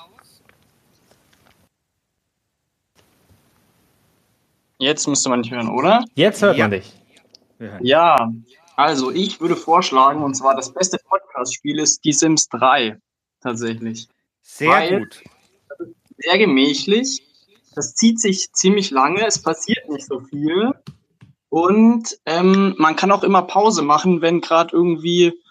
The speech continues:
Speaker 1: mal doch was Wichtiges passiert oder so. Wenn der Podcast spannender ist als das Spiel, verpasst man eigentlich nichts.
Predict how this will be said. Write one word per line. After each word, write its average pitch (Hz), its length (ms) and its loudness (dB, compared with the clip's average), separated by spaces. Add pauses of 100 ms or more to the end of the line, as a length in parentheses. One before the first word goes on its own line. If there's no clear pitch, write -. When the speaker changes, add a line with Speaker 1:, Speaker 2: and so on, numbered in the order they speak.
(200)
Speaker 1:
mal 139 140 0
doch 170 180 0
was 160 160 -4
Wichtiges 156 400 -2
passiert 180 480 0
oder 143 220 -2
so. 151 240 -2
Wenn 143 200 0
der 131 120 0
Podcast 143 420 -2
spannender 160 340 2
ist 151 120 -4
als 135 140 -4
das 143 120 -2
Spiel, 185 480 2 (420)
verpasst 151 380 -6
man 143 140 -2
eigentlich 139 260 -2
nichts. - 520 -4